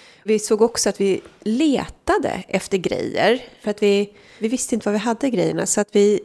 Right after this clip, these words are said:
ägnade i genomsnitt åtta timmar i veckan åt att leta efter saker. Det var inte bara själva tiden man förlorade, utan också själva ögonblicket. För jag menar, det blir inte lika roligt kanske att gå på det där kalaset som man har längtat efter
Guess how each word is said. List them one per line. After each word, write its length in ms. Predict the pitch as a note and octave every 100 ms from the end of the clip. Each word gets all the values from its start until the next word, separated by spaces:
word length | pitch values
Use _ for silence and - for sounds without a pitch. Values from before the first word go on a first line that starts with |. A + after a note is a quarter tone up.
| -
ägnade 400 | B3 A3 G3+ G3
i 20 |
genomsnitt 580 | G#3+ G#3 G3 - G#3 - -
åtta 460 | - - - A3+
timmar 800 | A3 - B3+ G#3+ F#3+ F#3+ F#3+ F#3+
i 40 | G#3
veckan 960 | G3 B3+ - _ - D#4 G#3+ D3+ F3 F3+ -
åt 200 | G#3 G3+
att 160 | G3+ B3
leta 380 | B3+ - -
efter 180 | D#4 -
saker. 540 | - - - - G3 F3+
Det 60 | G#3
var 80 |
inte 120 | A#3 A3
bara 340 | G#3+ G3 G3
själva 220 | - G3
tiden 400 | F#3+ C4 C#4 D4
man 100 | C4+
förlorade, 360 | B3+ G3+ F#3+ F#3
utan 180 | - G#3
också 200 | G3+ G3+
själva 300 | A3 G3 G3
ögonblicket. 840 | A#3 F#3+ F#3 A3+ F#4+ - - -
För 120 | -
jag 60 | G#3
menar, 220 | G#3 G3+ F3+
det 80 | F3+
blir 140 | F#3+
inte 220 | C4+ F4+ G#3+
lika 260 | F#3+ F#3
roligt 220 | F3+ F3
kanske 220 | F3 F3+ F#3+
att 60 |
gå 160 | G#3+ D4
på 60 | -
det 60 |
där 120 | G3
kalaset 560 | E3+ - E3+ E3 F3 F#3+
som 80 | -
man 80 | F3
har 60 |
längtat 460 | F#3 F#3+ E3+ - A3
efter 440 | E3+ - E3 E3+